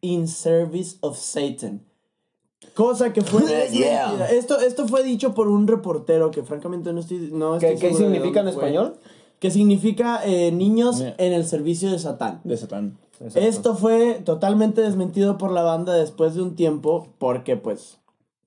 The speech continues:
Speaker 3: Pues
Speaker 1: Se
Speaker 3: no
Speaker 1: lo
Speaker 3: es cierto.
Speaker 1: sacaron de la manga, se lo di-, dijeron, "Vamos a hurgarnos el culo a ver qué salía por ahí".
Speaker 3: Pues el
Speaker 1: Y
Speaker 3: reportero
Speaker 1: salió
Speaker 3: nada más
Speaker 1: algo.
Speaker 3: por vender, pues.
Speaker 1: Claro, era venta.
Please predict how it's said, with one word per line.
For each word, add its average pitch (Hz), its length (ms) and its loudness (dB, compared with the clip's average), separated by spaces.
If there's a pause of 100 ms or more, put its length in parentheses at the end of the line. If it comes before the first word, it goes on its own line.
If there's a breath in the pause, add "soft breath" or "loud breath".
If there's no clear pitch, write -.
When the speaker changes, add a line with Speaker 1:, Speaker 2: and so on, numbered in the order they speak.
(160)
Speaker 3:
Pues 339 100 0
Speaker 1:
Se 156 60 4
Speaker 3:
no - 60 4
Speaker 1:
lo 175 60 2
Speaker 3:
es 165 60 -2
cierto. 185 180 2
Speaker 1:
sacaron 160 240 0
de 175 80 -2
la 180 120 0
manga, 180 400 0
se 165 80 0
lo 143 200 0
di-, 120 260 -8
dijeron, 139 560 -4
"Vamos 151 340 -2
a 135 240 -2
hurgarnos 131 440 -2
el 143 140 -8
culo 151 380 2
a 127 120 0
ver 123 180 -2
qué 135 260 -6
salía 143 320 -4
por 151 140 -4
ahí". 156 240 -4 (140)
Speaker 3:
Pues 254 160 2
el 226 100 2
Speaker 1:
Y - 20 -4
Speaker 3:
reportero 208 340 0
Speaker 1:
salió 254 120 2
Speaker 3:
nada 220 120 0
más 226 160 0
Speaker 1:
algo. - 60 -12
Speaker 3:
por 202 180 0
vender, 196 340 0
pues. 127 280 -6
Speaker 1:
Claro, 165 380 0
era 170 160 2
venta. 156 460 -2